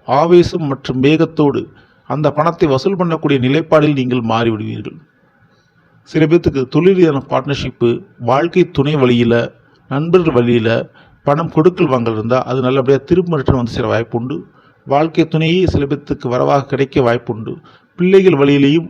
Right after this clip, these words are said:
வருமானம் இரட்டிப்பு மடங்கு உயரும். உங்களுடைய பிள்ளைகளுக்கும் நல்ல ஒரு உத்தியோகம், வேலை, தொழில் அமையும். So குடும்பத்தில் இருக்கக்கூடிய பணப்பற்றாக்குறை குடும்ப உறவுகளாலே தீரக்கூடிய வாய்ப்புண்டு. குடும்ப உறவுகள் ரீதியாக பணம் கொடுக்கல் வாங்கல் வச்சிருந்தீங்க,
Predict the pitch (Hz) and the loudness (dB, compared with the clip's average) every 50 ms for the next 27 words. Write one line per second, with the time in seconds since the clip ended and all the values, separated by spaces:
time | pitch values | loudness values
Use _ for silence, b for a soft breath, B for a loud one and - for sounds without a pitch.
0 | - 131 127 127 143 135 143 139 139 143 131 131 127 - - 147 131 131 127 123 | -4 -2 0 0 2 2 2 2 2 2 0 -2 -4 -4 -6 -6 -4 -4 -4 -2
1 | 127 135 131 123 113 113 113 117 120 120 117 113 - b b b b b - 131 | -2 -2 -4 -2 -2 0 2 2 2 2 0 -2 -4 b b b b b -4 -2
2 | 131 131 123 - - 170 175 165 156 143 131 123 - 156 143 131 131 135 135 127 | 0 0 -2 -2 0 2 2 4 4 2 0 -2 -4 -4 -4 -2 0 2 2 2
3 | 117 113 117 120 139 139 135 139 123 113 117 117 110 107 120 135 143 117 101 107 | 2 0 2 2 2 2 2 2 -2 -2 -2 -2 -2 -2 -2 0 0 -2 -2 -2
4 | 117 110 104 123 117 - - _ b b b b b b b b b b - - | -4 -4 -2 -4 -4 -4 -8 _ b b b b b b b b b b -6 -2
5 | 156 135 - - 165 160 175 196 202 208 185 - - 202 185 156 131 - - 160 | -2 -2 -2 -2 -4 -2 -2 -2 0 -2 0 2 2 2 2 2 0 -2 -4 -4
6 | - - 143 135 135 151 151 - 139 127 135 151 147 - 131 - - 135 131 - | -2 -2 0 0 2 0 0 0 -2 -2 -2 -2 -2 -4 -4 -2 -2 -2 -2 -2
7 | - 131 139 147 143 - 151 151 165 180 165 147 123 120 135 143 175 175 185 165 | -2 -2 -2 -2 -2 -2 -2 0 0 0 0 0 2 4 4 4 4 4 4 4
8 | 160 156 147 151 151 147 - 143 143 139 127 - 131 120 107 98 110 120 131 - | 4 4 4 2 0 -2 -2 -2 0 0 0 -2 -2 -2 0 0 0 0 0 -2
9 | - 127 127 143 160 160 160 160 151 165 170 175 156 131 127 143 156 180 185 175 | -4 -4 -2 -2 -4 -4 -2 -2 -2 -2 0 0 2 4 4 4 4 4 4 4
10 | 175 170 147 147 139 135 135 135 135 139 135 147 - - 143 135 143 147 - - | 4 2 2 0 -2 0 -2 -2 -2 -2 -2 -4 -6 -4 -4 -4 -4 -4 -6 -4
11 | 147 147 143 156 165 156 139 131 131 127 120 117 117 117 - 120 117 117 123 123 | -4 -4 -4 -2 -4 -4 -2 -2 -2 0 -2 -2 -2 -4 -6 -10 -8 -6 -4 -4
12 | 123 | -4